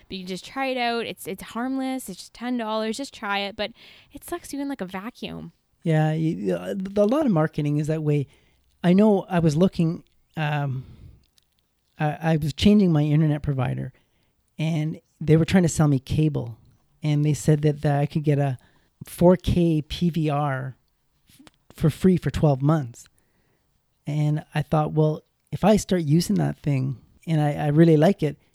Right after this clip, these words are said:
Speaker 2: at the end of twelve months, I'm screwed. I, I have to, I'm gonna have to start paying for it. It's not like I,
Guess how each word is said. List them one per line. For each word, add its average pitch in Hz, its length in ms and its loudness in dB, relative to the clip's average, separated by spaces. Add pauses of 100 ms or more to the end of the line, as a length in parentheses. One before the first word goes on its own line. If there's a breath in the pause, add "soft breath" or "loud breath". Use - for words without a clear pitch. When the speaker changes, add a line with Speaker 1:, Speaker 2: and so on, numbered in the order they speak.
(120)
Speaker 2:
at 160 140 -2
the 165 80 4
end 190 100 4
of 170 80 -6
twelve 151 300 0
months, 170 340 -4 (420)
I'm 151 160 0
screwed. 220 440 -4
I, 131 200 -4
I 160 80 -2
have 143 360 0
to, 170 100 -6
I'm 160 140 2
gonna 170 100 4
have 175 120 0
to 160 60 -2
start 165 220 -2
paying 202 240 2
for 151 140 -2
it. 135 60 -2
It's 131 120 -4
not 180 140 -4
like 165 160 -4
I, 147 100 -2